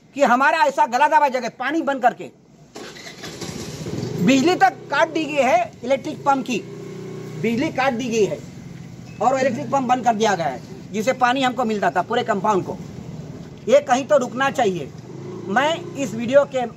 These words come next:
माध्यम से प्रसार माध्यम, सरकार और यहाँ तक भी central government को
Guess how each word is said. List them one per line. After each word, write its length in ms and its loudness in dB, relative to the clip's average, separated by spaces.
माध्यम 400 2
से 220 4
प्रसार 360 4
माध्यम, 460 0
सरकार 460 2
और 120 0
यहाँ 260 2
तक 80 -2
भी 180 -8
central 260 -4
government 380 4
को 100 -2